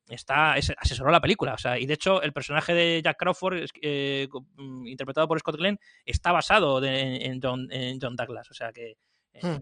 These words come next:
Speaker 1: creo que tiene una base bastante real. Pero dicen que, eh, el-, el-, desde el F B I dicen que la película está muy bien, que todo es bastante real, menos el momento en que Clarice Starling se presenta en la casa de, de Buffalo Bill.
Speaker 2: Sí,
Speaker 1: Dicen
Speaker 2: sí,
Speaker 1: que eso
Speaker 2: sí.
Speaker 1: jamás lo habrían permitido, que una tía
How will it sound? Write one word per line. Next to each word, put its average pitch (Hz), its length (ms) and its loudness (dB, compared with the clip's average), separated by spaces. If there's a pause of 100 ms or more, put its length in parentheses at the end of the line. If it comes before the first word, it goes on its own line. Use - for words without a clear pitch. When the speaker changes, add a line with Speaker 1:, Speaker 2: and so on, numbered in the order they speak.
(160)
Speaker 1:
creo 180 140 -6
que 175 100 -4
tiene 170 140 0
una 190 80 6
base 180 180 8
bastante 180 280 2
real. 147 280 2
Pero 226 360 4
dicen 190 360 -6
que, 151 840 -4
eh, - 20 -10
el-, 131 400 -16
el-, 147 140 -8
desde 147 160 -4
el 151 60 0
F 175 260 -2
B 185 80 0
I 196 120 0
dicen 185 220 -6
que 160 100 -4
la 139 80 0
película 170 180 -2
está 180 220 0
muy 196 120 0
bien, 180 140 -2
que 160 80 -2
todo 180 140 -2
es 165 60 0
bastante 175 300 -2
real, 185 240 2 (360)
menos 190 280 2
el 190 60 0
momento 180 280 0
en 196 60 0
que 175 80 0
Clarice 160 240 2
Starling 180 300 0
se 170 100 -2
presenta 147 300 -2
en 151 80 0
la 139 100 0
casa 143 220 0
de, 120 480 -2
de 117 380 -8
Buffalo 123 320 -6
Bill. 117 160 -10
Speaker 2:
Sí, 180 160 0
Speaker 1:
Dicen 151 160 -2
Speaker 2:
sí, 170 60 -2
Speaker 1:
que 156 80 -4
eso 185 260 0
Speaker 2:
sí. - 40 -20 (120)
Speaker 1:
jamás 170 340 6
lo 170 80 6
habrían 170 200 4
permitido, 147 440 -2
que 139 100 -2
una 156 280 -2
tía 156 320 -2